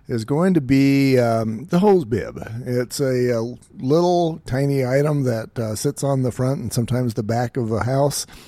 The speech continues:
sometimes in the garage. Uh, most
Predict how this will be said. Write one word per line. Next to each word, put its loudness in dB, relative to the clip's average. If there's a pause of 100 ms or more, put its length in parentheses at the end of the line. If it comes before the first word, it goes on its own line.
(120)
sometimes 2
in 0
the -2
garage. 2 (580)
Uh, -4
most -2